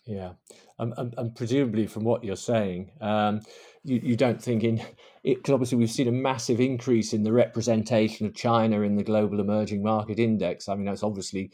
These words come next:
fallen recently, but that's because of the dismal performance of the Chinese market, even against the rest of E M. But from what you're saying, it doesn't sound as though you feel there's a really good reason to buy sort of China as a whole on a sort of more indexed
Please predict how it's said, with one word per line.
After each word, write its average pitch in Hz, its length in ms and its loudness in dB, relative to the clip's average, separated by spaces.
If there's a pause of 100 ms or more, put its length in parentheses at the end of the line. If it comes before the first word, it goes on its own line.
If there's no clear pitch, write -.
(340)
fallen 139 460 8
recently, 131 520 4
but 110 120 2
that's 117 280 0
because 117 380 -4
of 107 80 -4
the 107 80 -2
dismal 107 420 -2
performance 107 720 0
of 101 260 -4
the 101 80 -10
Chinese 110 480 -2
market, 110 420 0
even 110 280 2
against 101 380 -2
the 107 100 -4
rest 104 340 0
of 98 120 -4
E 104 180 2
M. 92 320 0
But 95 180 0 (100)
from 101 280 -10 (400)
what - 180 -2
you're 107 100 -4
saying, 101 360 0
it - 120 -4
doesn't 117 240 -4
sound 110 420 0
as 98 140 -4
though 107 180 0
you 101 200 0
feel 110 340 2
there's 98 200 -2
a 101 160 -4 (360)
really 110 340 4
good 113 280 0
reason 110 580 2
to 107 120 -6
buy 107 280 0
sort 101 240 -4
of 95 100 -10
China 104 520 0
as 98 120 -4
a 101 100 -4
whole 98 380 0
on 95 140 -2
a 95 60 -6
sort 101 200 -6
of 87 80 -10
more 98 240 -4
indexed 98 560 -4